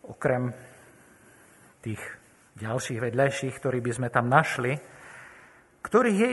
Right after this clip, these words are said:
iba niekoľko. Čítame v dvadsiatom verši: „A boli tam niektorí z tých Grékov.“ A niektorí vykladači tam vidia v tom, pod tým slovom Gréci prozelitov, priamo prozelitov z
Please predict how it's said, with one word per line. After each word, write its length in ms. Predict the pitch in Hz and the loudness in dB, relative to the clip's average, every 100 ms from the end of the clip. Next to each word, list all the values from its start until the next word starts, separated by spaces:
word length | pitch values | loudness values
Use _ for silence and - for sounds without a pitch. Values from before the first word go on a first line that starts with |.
| 240 | 4
iba 160 | 214 | 6
niekoľko. 580 | 208 214 214 180 - - - - - _ - | 6 4 6 4 2 -4 -8 -12 -20 _ -8
Čítame 480 | - 135 165 147 135 | -2 4 6 8 8
v 60 | |
dvadsiatom 480 | 147 - 160 - 131 | 6 6 4 4 4
verši: 400 | 131 139 - 156 | 4 4 2 0
„A 80 | 131 | 2
boli 320 | 107 214 262 | 4 4 4
tam 240 | - 170 156 | 2 2 4
niektorí 960 | 156 175 196 - 127 110 107 117 135 127 - | 4 4 2 0 0 2 0 0 0 -2 -12
z 120 | - - - | -10 -8 0
tých 200 | 147 135 - | 2 2 -4
Grékov.“ 680 | 113 131 123 127 127 95 87 127 - - - - - - - - - _ 143 | -2 2 4 4 2 -2 -2 -10 -18 -20 -20 -20 -20 -20 -20 -20 -20 _ -10
A 20 | |
niektorí 460 | 135 190 - 208 147 | -4 -4 2 4 4
vykladači 680 | 135 - 147 139 143 156 143 | 4 6 6 6 4 4 6
tam 160 | 135 | 6
vidia 480 | 127 143 131 131 123 - - - - - - - - - | 6 4 6 6 6 2 -12 -18 -20 -20 -20 -20 -20 -20
v 100 | - | -10
tom, 240 | - 117 110 | -4 -4 -6
pod 380 | - 127 127 - | -2 -2 -2 -2
tým 160 | 127 | -2
slovom 480 | 110 147 139 123 101 | 0 4 4 2 0
Gréci 680 | 113 127 131 131 - 143 156 - - - - - - - | 0 4 4 4 2 2 0 -4 -18 -18 -18 -18 -20 0
prozelitov, 1040 | - 156 143 151 139 135 113 95 104 - - | 8 8 10 10 8 6 2 0 -6 -4 2
priamo 400 | 135 127 117 - | 6 6 4 4
prozelitov 960 | 131 123 131 127 123 113 104 - - | 4 4 2 2 0 -2 -4 -12 -14
z 100 | - | -12